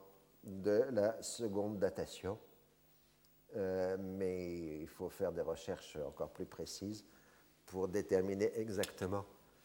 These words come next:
euh, parce qu'un an de distance, c'est quand même beaucoup, euh, pour, euh, cet entretien capital entre Nasser et Arafat. Soutenu par Nasser et le roi Faisal,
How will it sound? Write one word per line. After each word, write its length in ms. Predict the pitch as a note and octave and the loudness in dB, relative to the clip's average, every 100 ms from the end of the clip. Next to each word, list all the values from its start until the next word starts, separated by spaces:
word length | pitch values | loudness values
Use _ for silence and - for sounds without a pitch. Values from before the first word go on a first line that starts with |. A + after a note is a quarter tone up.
| - - - | -20 -14 -2
euh, 160 | G2+ G2+ - | 0 0 -2
parce 160 | G2+ - | -6 -2
qu'un 300 | C3 C3+ B2 | 0 2 6
an 100 | B2+ | 6
de 60 | A2+ | 4
distance, 400 | G#2+ - B2 - | 0 2 2 2
c'est 100 | A2 | 2
quand 160 | G#2+ | 4
même 160 | A2 A2+ | 4 2
beaucoup, 400 | G2 - A2+ - - - - _ - - - - - - - B2+ | 0 0 -2 -4 -12 -20 -20 _ -20 -20 -20 -20 -20 -20 -6 2
euh, 600 | A2+ A2 G#2 G2+ G2+ G2 F#2+ - - | 4 8 8 10 10 8 4 -12 -6
pour, 380 | G#2 A#2+ A#2 | -2 0 4
euh, 160 | F#2+ G2+ | 6 4
cet 280 | - G2 F#2 | 0 -6 -2
entretien 640 | F#2 - F2 - G2+ F#2+ F2+ | -2 -2 -6 -2 0 0 0
capital 640 | - - - G#2 A#2 C3 G2+ | -2 -2 4 10 10 8 2
entre 500 | G2+ - G#2 G2 G2+ - | 0 0 2 2 2 -2
Nasser 520 | G#2+ F#2+ - G2+ G#2 G2+ - - - - - - - - - | 0 0 2 4 4 2 -10 -20 -20 -20 -20 -20 -20 -20 -4
et 260 | A#3 G#3 G2+ - - - - - | 2 4 2 -8 -20 -20 -8 -2
Arafat. 340 | F#2+ - - - - - - - - - - - - - - - - - - - | 0 -2 -8 -18 -20 -20 -20 -20 -20 -20 -20 -20 -20 -20 -20 -20 -20 -20 -20 2
Soutenu 440 | - F#3 F#3 G#3+ | 10 10 12 10
par 220 | F#3 D3 | 12 12
Nasser 560 | D3+ D3 - E3 C#3 G#2 G2 - - - - - - - D3 | 12 10 12 12 12 12 8 -6 -16 -20 -20 -20 -20 -2 6
et 80 | |
le 100 | A#2+ | 10
roi 180 | A#2 A2+ | 12 12
Faisal, 640 | - A2+ A2 - E3+ G#3+ | 10 6 8 10 10 10